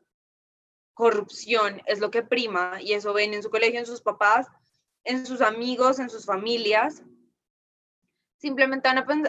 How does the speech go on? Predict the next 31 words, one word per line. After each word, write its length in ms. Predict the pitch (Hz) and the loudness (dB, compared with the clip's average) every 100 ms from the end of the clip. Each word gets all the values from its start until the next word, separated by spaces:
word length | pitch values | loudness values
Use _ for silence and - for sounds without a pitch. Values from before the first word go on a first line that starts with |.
| - | -2
a 120 | 226 254 | 0 2
empezar 360 | 240 233 226 | 2 2 0
con 160 | 208 196 | 0 -4
cosas 260 | 220 233 | -4 -4
chiquitas 520 | 226 277 240 220 240 240 | -4 -6 -4 0 2 2
de 40 | |
acuerdo 360 | 220 220 196 190 | 2 0 0 -2
a 40 | |
su 100 | 208 | -2
entorno, 580 | 226 226 240 202 196 220 | -2 4 4 4 -2 -4
pues 160 | 214 | -6
porque 260 | - 196 196 | -6 -8 -4
claramente 520 | 208 196 190 196 208 | 2 2 0 -4 -4
un 120 | 220 | -2
niño 260 | 254 262 247 | -2 2 4
de 120 | 254 | 4
diez 180 | 240 233 | 4 2
años 300 | 202 190 185 | 0 0 -4
no 120 | 220 | 0
se 80 | 226 | 4
va 100 | 226 | 4
a 80 | 233 | 6
poder 180 | 233 226 | 4 6
robar, 600 | 233 226 226 220 240 - _ _ _ _ - | 6 8 8 6 -2 -10 _ _ _ _ 2
eh, 240 | 220 220 - - _ _ | 4 4 0 -12 _ _
la 220 | 226 226 | 2 4
plata 320 | 220 - 190 | 2 2 0
de 80 | 196 | 4
la 80 | 208 | 4
educación 480 | 208 233 254 254 | 4 0 0 -2
pública, 560 | 381 311 214 208 262 | 2 2 2 -4 -6